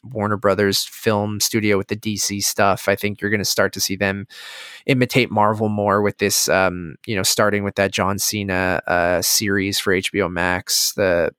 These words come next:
the Peacemaker for, uh, the D C one. And, like, you're starting to get more of that stuff too. And I think H B O will be, H B O Max will be fine. Um, but to me, the, the most interesting thing in this all is that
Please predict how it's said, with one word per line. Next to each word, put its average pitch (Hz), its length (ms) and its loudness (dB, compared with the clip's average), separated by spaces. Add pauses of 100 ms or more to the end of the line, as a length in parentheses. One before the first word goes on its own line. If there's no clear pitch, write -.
the - 100 -6
Peacemaker 107 840 -2
for, 101 440 0
uh, 90 200 2
the 110 120 -6
D 110 160 -4
C 104 240 -2
one. 98 340 -2
And, 95 140 -6
like, 92 260 -2 (300)
you're 120 100 -2
starting 113 300 2
to 113 80 -4
get 107 140 0
more 98 240 0
of 92 60 2
that 92 220 2
stuff - 400 -2
too. 123 300 0
And 143 100 2
I 110 100 2
think 147 220 0
H 123 240 0
B 110 160 0
O 104 80 2
will 107 160 -2
be, 104 200 -6 (400)
H 113 280 -6
B 127 80 -2
O 107 60 0
Max 92 380 -4
will 107 200 2
be 113 220 -2
fine. 107 520 -6 (440)
Um, 104 580 0 (380)
but 156 160 0
to 170 80 0
me, 196 220 2
the, 180 280 0
the 165 140 0
most 165 240 2
interesting 175 480 -2
thing 156 180 -2
in 143 80 -6
this 127 180 -6
all 113 460 0 (440)
is 113 180 -6
that 104 380 0